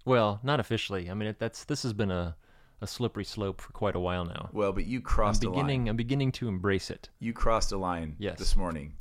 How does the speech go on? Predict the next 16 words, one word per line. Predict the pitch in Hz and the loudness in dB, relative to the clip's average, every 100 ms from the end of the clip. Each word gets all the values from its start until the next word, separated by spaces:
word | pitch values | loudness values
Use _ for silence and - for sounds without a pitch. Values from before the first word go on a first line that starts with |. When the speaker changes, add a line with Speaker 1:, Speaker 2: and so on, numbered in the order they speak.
| - | -8
Speaker 1:
I, | 107 107 110 - - | 0 2 0 -2 -6
I | 113 110 - | -4 -4 -4
uttered | 123 127 147 143 135 - | -2 0 0 -2 -8 -10
the | 143 110 | -10 -8
phrase. | - 120 107 90 87 - - | -4 0 2 0 -4 -8 0
First | 156 - | 0 0
of | 113 | 0
all, | 98 90 87 | 0 0 -2
I | |
had | 101 101 | -2 -2
to | |
call | - - 117 110 | -4 0 2 2
in | 107 104 104 | 2 -2 -2
a | |
younger | 98 107 113 113 | -2 0 2 2
employee | 104 92 107 98 90 87 82 | 0 0 0 0 0 -2 -6